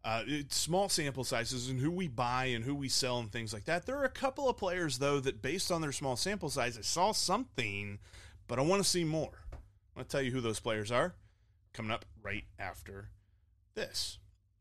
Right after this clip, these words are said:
Before we get to that, though, I wanna tell you about our sponsor, or one of our sponsors for today, and that's Jace Medical.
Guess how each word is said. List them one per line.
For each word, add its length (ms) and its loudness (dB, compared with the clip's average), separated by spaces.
Before 260 2
we 120 2
get 220 -4
to 80 -6
that, 240 -6
though, 240 0
I 40 -6
wanna 120 -2
tell 180 0
you 300 0
about 480 -4
our 100 0
sponsor, 420 -2
or 80 0
one 180 2
of 80 0
our 100 2
sponsors 440 -4
for 160 -8
today, 240 -2
and 100 0
that's 220 -2
Jace 460 -4
Medical. 540 -4